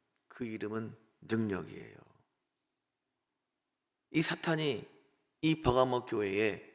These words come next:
그 이름을 버려버리-, 버리게 만드는 거예요. 그 이름을 포기하게 만드는 거예요. 그런데 주님은 다시 말씀하시는 거예요.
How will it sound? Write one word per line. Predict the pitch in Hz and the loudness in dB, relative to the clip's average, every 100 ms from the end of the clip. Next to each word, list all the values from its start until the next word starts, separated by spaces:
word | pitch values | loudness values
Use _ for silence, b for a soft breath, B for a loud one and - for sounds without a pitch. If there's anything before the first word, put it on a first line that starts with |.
| _ _ _ - | _ _ _ -2
그 | 156 | 4
이름을 | 143 123 131 127 117 | 4 4 0 2 0
버려버리-, | - 110 110 107 - | 2 0 0 -4 -8
버리게 | - 120 117 110 | 2 2 2 -2
만드는 | 92 87 82 71 | -4 -6 -12 -14
거예요. | - - _ _ _ _ _ _ _ - | -16 -20 _ _ _ _ _ _ _ 0
그 | 180 | 4
이름을 | 160 165 165 160 156 - - | 6 6 6 4 -2 -8 -2
포기하게 | 226 202 147 120 | 2 4 4 2
만드는 | 113 90 - - - | -4 -6 -10 -16 -20
거예요. | - _ _ _ _ _ _ _ | -20 _ _ _ _ _ _ _
그런데 | - 110 110 110 107 - - - | -4 -2 2 2 0 -12 -20 -6
주님은 | - 104 98 98 | -4 -2 -4 -6
다시 | 95 95 107 104 - - _ | -8 -6 -2 -4 -4 -20 _
말씀하시는 | 98 92 - 104 85 - 80 | -4 -4 -4 -8 -10 -14 -16
거예요. | 76 | -20